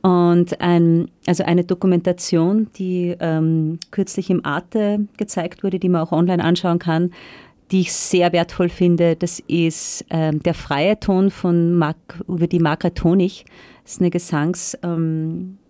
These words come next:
ähm, Professorin, Lehrerin und die, das ist vielleicht ein bisschen speziell, sie arbeitet hauptsächlich mit klassischen Sängern. Aber was ich so schön finde, ist, ähm, wie sie mit den Menschen arbeitet und die einmalige Stimme rausholt. Ja, so dieses,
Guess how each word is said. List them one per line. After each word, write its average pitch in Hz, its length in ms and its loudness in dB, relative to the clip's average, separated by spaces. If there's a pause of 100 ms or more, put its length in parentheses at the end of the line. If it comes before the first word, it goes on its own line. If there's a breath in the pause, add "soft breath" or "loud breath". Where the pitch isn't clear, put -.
(240)
ähm, 160 400 -10
Professorin, 180 680 0
Lehrerin 170 440 0
und 175 280 0
die, 165 220 2 (440 loud breath)
das - 120 -8
ist 185 80 -2
vielleicht 180 260 0
ein 202 60 2
bisschen 190 220 0
speziell, 175 420 -2
sie 175 140 -2
arbeitet 170 380 -2
hauptsächlich 175 640 -4
mit - 160 -8
klassischen 160 480 -4
Sängern. 147 460 -2 (580 loud breath)
Aber 170 300 0
was 175 200 -2
ich 175 120 -8
so 202 120 -4
schön 180 340 -2
finde, 185 340 0
ist, - 320 -4 (120)
ähm, 165 500 2
wie 185 300 -2
sie 196 140 0
mit 180 180 0
den 180 100 0
Menschen 165 420 -2
arbeitet 160 680 -6 (100)
und 175 300 -2
die - 140 -6
einmalige 175 640 -2
Stimme 185 400 -2
rausholt. - 680 -8 (400 loud breath)
Ja, 170 240 -4
so 175 180 -8
dieses, 180 440 -6